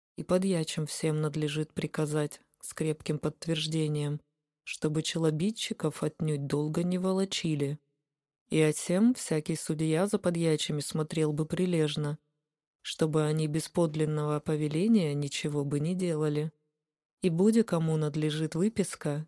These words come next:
или иное какое дело делать, то всякий бы подьячий своему делу срок положил, и челобитчику велел бы на положенный срок приходить к себе. А до сроку отнюдь бы в приказе не шатался.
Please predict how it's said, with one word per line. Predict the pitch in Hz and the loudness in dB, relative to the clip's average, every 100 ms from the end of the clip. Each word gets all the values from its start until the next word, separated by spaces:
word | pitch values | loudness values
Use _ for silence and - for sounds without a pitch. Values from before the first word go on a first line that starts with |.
| - | -4
или | 165 160 156 | -2 2 2
иное | 156 160 156 151 | 2 2 0 0
какое | 160 - 165 160 | -4 0 2 2
дело | 160 165 147 143 | 2 2 2 2
делать, | 143 147 143 139 - _ _ _ | 0 0 0 -4 -10 _ _ _
то | - 143 | -4 -4
всякий | - 175 226 | -2 0 2
бы | 214 196 | 4 4
подьячий | 196 165 160 156 170 202 | 2 2 2 2 0 -2
своему | - 170 165 160 | -2 0 2 0
делу | 147 156 180 | 2 2 0
срок | 185 - 175 - | -2 0 0 0
положил, | 165 160 156 151 156 151 - _ _ _ _ _ | 0 2 2 2 0 -2 -8 _ _ _ _ _
и | - | -6
челобитчику | - 180 196 185 160 - 165 156 | -2 2 2 2 0 -2 -2 0
велел | 156 156 156 151 | 0 4 4 4
бы | 151 | 2
на | 151 | 0
положенный | 143 151 151 151 147 147 | 0 0 2 2 2 -2
срок | - 160 190 - - _ _ _ - | -2 0 0 -2 -14 _ _ _ -6
приходить | 151 - 151 170 - | -4 0 0 0 -2
к | |
себе. | - - 185 156 143 147 _ _ _ _ _ _ _ _ _ | -4 -2 0 0 0 -4 _ _ _ _ _ _ _ _ _
А | 156 | -4
до | 147 151 | -2 -2
сроку | - 180 226 - 156 147 - | 2 4 4 4 0 -2 -2
отнюдь | 160 - 170 196 | -2 0 0 2
бы | 208 | 2
в | - | 0
приказе | - 165 165 175 185 | -4 0 0 2 2
не | 196 | 2
шатался. | 196 196 - 160 151 - 156 151 | 2 -2 -2 -2 -2 -4 -4 -4